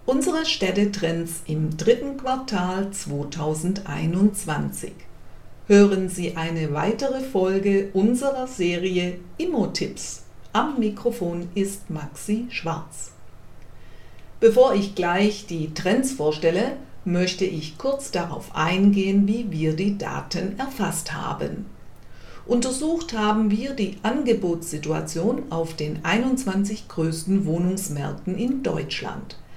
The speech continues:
Dazu haben wir alle Miet- und Kaufangebote ermittelt, die an einem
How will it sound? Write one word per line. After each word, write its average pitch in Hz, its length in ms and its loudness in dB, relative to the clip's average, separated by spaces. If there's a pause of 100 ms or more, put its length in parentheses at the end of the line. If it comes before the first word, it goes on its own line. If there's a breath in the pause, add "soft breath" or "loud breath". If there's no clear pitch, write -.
(300 loud breath)
Dazu 233 540 0
haben 175 280 0
wir 165 180 2
alle 170 200 0
Miet- 175 360 0
und 147 220 -8
Kaufangebote 202 880 2
ermittelt, 226 560 0 (560 loud breath)
die 208 320 8 (160)
an 175 180 0
einem 151 380 -2